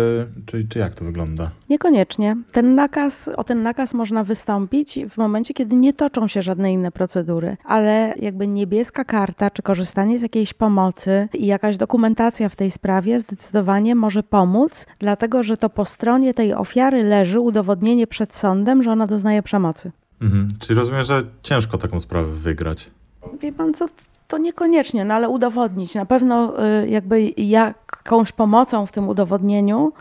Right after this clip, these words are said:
Speaker 2: y, są wszelkiego rodzaju dokumenty, w tym, tak, te z procedury niebieskie karty i sądy rzeczywiście o nie występują,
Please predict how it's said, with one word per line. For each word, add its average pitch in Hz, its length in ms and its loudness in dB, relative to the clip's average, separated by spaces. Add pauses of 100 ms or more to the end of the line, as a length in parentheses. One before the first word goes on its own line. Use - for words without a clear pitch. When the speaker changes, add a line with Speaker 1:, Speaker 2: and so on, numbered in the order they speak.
(640)
Speaker 2:
y, 202 40 -2
są 220 240 -2
wszelkiego 214 560 0
rodzaju 208 300 -2
dokumenty, 202 560 -2
w - 80 -8
tym, 202 380 -2 (220)
tak, 190 220 -10
te 202 120 -4
z - 60 -16
procedury 185 600 -8
niebieskie 185 440 -6
karty 175 360 -2
i 202 60 -4
sądy 196 260 -4
rzeczywiście 185 460 -8
o 202 40 -2
nie 196 140 0
występują, 170 720 -2